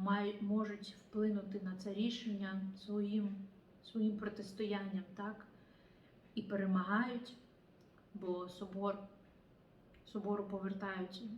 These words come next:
і його плиту, і не рухають його,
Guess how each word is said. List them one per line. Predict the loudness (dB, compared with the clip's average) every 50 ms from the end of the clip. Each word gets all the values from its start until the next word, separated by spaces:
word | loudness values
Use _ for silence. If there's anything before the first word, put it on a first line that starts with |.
| -6 -6
і | -6 -4 -4 -4 -4 -4 -4 -4 -8 -12 -18 -20 -20 -20 -20 -20 -20 -20 -20 -20 -20 -20 -18 -18 -14 -6 -2
його | 2 4 4 4 4 2 0 0 0 0 -2 -2 0 2
плиту, | 0 0 0 2 0 0 2 0 -2 -4 -8 -12 -16 -18 -20 -20 -20 -20 -20 -20 -20 -20 -8 0 0
і | 2 6
не | 6 8
рухають | 8 6 6 2 0 -2 -2 -2 -2 -2 -2 -4
його, | -2 -2 0 0 0 2 0